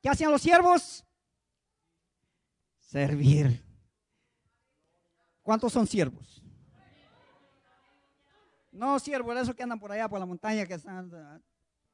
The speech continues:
No, no, estamos hablando siervos, servidores del Señor.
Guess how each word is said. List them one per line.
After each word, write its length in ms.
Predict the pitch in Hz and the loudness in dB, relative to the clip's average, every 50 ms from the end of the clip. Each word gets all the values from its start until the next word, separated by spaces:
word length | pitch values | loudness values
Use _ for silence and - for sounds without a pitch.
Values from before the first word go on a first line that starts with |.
| _ _ _ _ _ _ _ _ _ _ _ _ _ _ _ _ - | _ _ _ _ _ _ _ _ _ _ _ _ _ _ _ _ -6
No, 280 | 196 247 269 277 269 | -2 0 2 2 2
no, 200 | 254 247 233 214 | 2 0 0 -2
estamos 260 | 196 - 262 277 285 | -2 -2 -2 0 0
hablando 340 | 285 285 302 311 302 302 269 - | 0 0 0 -2 -2 -2 -4 -6
siervos, 420 | - 311 302 294 277 254 233 - | -4 -2 0 2 2 2 0 -2
servidores 640 | - 254 240 240 247 247 247 269 285 285 277 254 233 | -2 -4 -4 -4 -6 -6 -4 0 0 0 0 -2 -4
del 140 | 233 247 226 | -6 -8 -8
Señor. 520 | - 247 233 226 247 254 233 202 - - | -8 -6 -4 -2 0 2 2 2 2 0